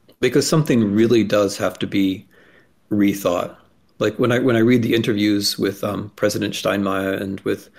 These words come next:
with Chancellor Scholz, it's clear that they understand that something has to be rethought,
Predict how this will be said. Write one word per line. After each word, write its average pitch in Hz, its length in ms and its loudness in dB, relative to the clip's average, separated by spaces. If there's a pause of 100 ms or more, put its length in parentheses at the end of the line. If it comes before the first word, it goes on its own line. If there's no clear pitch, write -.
(440)
with 113 160 -2
Chancellor 110 400 0
Scholz, - 440 -2 (840)
it's 110 180 0
clear 151 380 4
that 127 200 2
they 113 140 2
understand 104 520 0
that 98 100 -2
something 101 280 -4
has 101 200 -6
to - 100 -4
be 95 140 -2
rethought, 98 580 -2